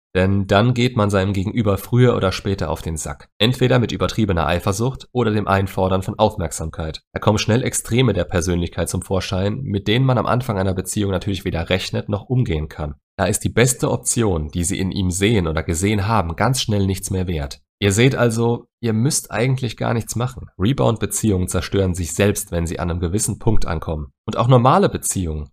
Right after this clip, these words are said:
Wie hoch war denn ihre Fehlquote bei Männern bisher? Es hat noch nie gehalten mit ihren Problemen, an denen sie wieder nichts geändert hat, oder? Je nachdem, wie groß diese Probleme sind, desto wahrscheinlicher geht auch eine normale Beziehung nach längerer Zeit schief, weil sie einfach niemand so ertragen kann, wie sie sind, oder sie nach wie vor überzeugt sind, den einen für sich noch nicht gefunden zu haben, der zu ihnen passt.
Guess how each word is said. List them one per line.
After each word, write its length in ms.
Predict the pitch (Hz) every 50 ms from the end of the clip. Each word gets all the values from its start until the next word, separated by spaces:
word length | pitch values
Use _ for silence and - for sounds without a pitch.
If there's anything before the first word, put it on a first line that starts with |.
| _ -
Wie 240 | 90 101 123 123
hoch 360 | - - 123 156 208 - - -
war 160 | 101 107 127
denn 140 | 131 120 -
ihre 220 | 107 101 92 90
Fehlquote 580 | - - 123 156 156 - - 101 101 98 - 95
bei 160 | - 82 80
Männern 300 | 82 95 135 135 104 82
bisher? 440 | 82 80 - - 82 78 76 73 - _ _
Es 140 | - 92 -
hat 100 | 110 -
noch 100 | 123 101
nie 180 | 92 107 147 175
gehalten 440 | 143 104 85 90 87 87 85 - 82
mit 100 | 78 -
ihren 180 | 85 82 82
Problemen, 480 | - - 92 78 85 85 85 82 80 76
an 80 | 78
denen 180 | 78 82 80 82
sie 180 | 80 87 82 87
wieder 240 | 110 120 135 131
nichts 280 | 110 95 92 - - -
geändert 420 | - - - 135 143 143 104 -
hat, 200 | 92 85 80 -
oder? 320 | - 82 85 120 170 180 - _ _ _ - 92
Je 60 | 104
nachdem, 300 | 127 131 131 131 131 123
wie 100 | 117 -
groß 300 | - 107 113 151 156 -
diese 200 | - 95 85 82
Probleme 480 | - - 90 - 87 87 82 78 80
sind, 400 | 78 - 80 80 76 76 - -
desto 220 | - 92 - - 98
wahrscheinlicher 720 | 101 85 - - - 101 123 147 156 156 139 - 127 117
geht 200 | - 104 110 -
auch 120 | 98 -
eine 80 | 107 98
normale 420 | 98 95 92 92 101 139 160 156
Beziehung 540 | 95 95 80 - - - 98 90 82 80 78
nach 160 | 78 73 82
längerer 340 | 90 90 87 85 78 82 78
Zeit 300 | - - 82 80 76 -
schief, 340 | - - 85 78 78 - -
weil 220 | - 82 90 92 92
sie 160 | 95 - - -
einfach 420 | 98 95 98 - - 127 - -
niemand 400 | 95 92 90 85 80 85 123 131
so 160 | - - 76
ertragen 560 | - 82 - - - - 101 85 80 80 82
kann, 240 | - - 95 95 85
wie 100 | 80 78
sie 160 | 76 - 85
sind, 340 | 85 98 127 151 135 85 -
oder 200 | - 85 82 82
sie 160 | - - 85
nach 320 | 82 85 85 92 - - -
wie 60 | 127
vor 180 | 131 - 104 98
überzeugt 500 | - 104 98 - - 98 98 95 - -
sind, 160 | - 113 107
den 180 | 101 95 - -
einen 280 | 95 92 92 92 98
für 140 | 95 - 110
sich 240 | 98 110 139 131 -
noch 100 | 92 85
nicht 160 | 85 80 -
gefunden 380 | - 104 - 107 98 - - -
zu 160 | - 92 87
haben, 180 | 85 82 87 85
der 100 | 85 -
zu 120 | - -
ihnen 180 | 69 90 98 95
passt. 380 | - 117 87 - - - _